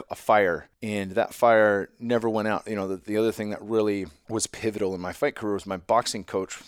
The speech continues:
After I moved, you know, I, I got to seven and oh. I lost my first fight, and I moved back home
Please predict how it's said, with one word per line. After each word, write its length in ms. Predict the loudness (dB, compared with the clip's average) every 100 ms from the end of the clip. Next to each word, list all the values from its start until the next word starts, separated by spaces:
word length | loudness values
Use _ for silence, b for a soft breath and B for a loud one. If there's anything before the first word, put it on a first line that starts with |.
| _
After 180 | -8 -4
I 80 | -4
moved, 400 | -2 -4 -6 -8
you 60 | -8
know, 80 | -6
I, 120 | -4
I 200 | -4 -2
got 160 | 0 0
to 80 | 0
seven 280 | 0 0 0
and 100 | 0
oh. 280 | 0 -2 -4
I 100 | 2
lost 260 | 2 2
my 80 | -6
first 340 | -4 -4 -2
fight, 240 | 0 0 0
and 60 | -6
I 40 |
moved 340 | -8 -8 -6
back 220 | 0 0 0
home 360 | -6 -6 -8